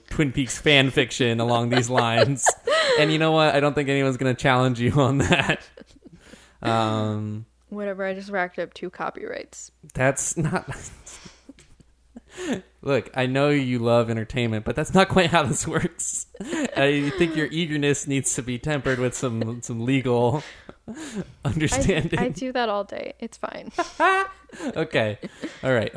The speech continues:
Speaker 1: Um, wha-, whew, I got, I mean, I got notes all over. I
Speaker 2: I
Speaker 1: got
Speaker 2: got,
Speaker 1: notes all over my
Speaker 2: you
Speaker 1: book.
Speaker 2: know who we haven't talked about yet?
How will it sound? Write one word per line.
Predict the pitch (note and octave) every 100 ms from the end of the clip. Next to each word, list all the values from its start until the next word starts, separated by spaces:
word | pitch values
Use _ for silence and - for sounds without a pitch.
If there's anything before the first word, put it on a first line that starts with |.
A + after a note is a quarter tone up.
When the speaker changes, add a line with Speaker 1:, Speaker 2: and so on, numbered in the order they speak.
| - -
Speaker 1:
Um, | B2+ B2+ B2 B2 B2 A#2+ A#2+ A#2 A#2+ A#2+ B2 D3 - _ _ _ _ _
wha-, | C3 D3+ D#3+ D3 C#3 C3+ C3 B2+ B2 A#2 A2
whew, | - F3 C#3 -
I | B2
got, | F3+ B2+
I | D#3
mean, | F3+
I | D3+
got | E3+ A2+
notes | A#2 C3 B2+ - - _ _
all | B2+ A#2 A2
over. | A2 G#2+ G#2 G2+ - _ _ _ _ _ _ _ _ _
I | B2+
Speaker 2:
I |
Speaker 1:
got | A2
Speaker 2:
got, | G#2+ G#2
Speaker 1:
notes | A#2+ A2
all | - C3 C3
over | B2 A#2+
my | A2+
Speaker 2:
you | G#2+
Speaker 1:
book. | C3 A3
Speaker 2:
know | A3 G#3+ G3+ F#3 G3+ -
who | A3+
we | A3
haven't | A3 G#3+ G#3+
talked | G#3+ A3 -
about | F#3+ F3
yet? | E3+ E3+ E3+